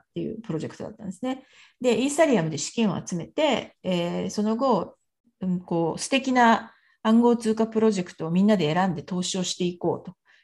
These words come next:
いうことで始まったんですが、なんか予想を越した関心を集めてしまってですね、一万一千人から当時で、えー、百五十ミリオンドル、まあ、百六十億円ぐらい集まっちゃったんですよ。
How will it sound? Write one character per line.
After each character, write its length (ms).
い 160
う 80
こ 80
と 120
で 540
始 220
ま 100
っ 120
た 120
ん 60
で 80
す 160
が、 300
な 40
ん 40
か 60
予 180
想 280
を 100
越 100
し 140
た 100
関 300
心 260
を 160
集 80
め 80
て 80
し 180
ま 80
っ 60
て 100
で 80
す 180
ね、 240
一 260
万 260
一 80
千 300
人 180
か 140
ら 380
当 120
時 300
で、 400
え 40
ー、 100
百 240
五 140
十 240
ミ 140
リ 120
オ 60
ン 80
ド 100
ル、 100
ま 60
あ、 40
百 260
六 240
十 160
億 180
円 140
ぐ 60
ら 120
い 100
集 60
ま 60
っ 60
ち 100
ゃ 20
っ 100
た 100
ん 40
で 60
す 120
よ。 100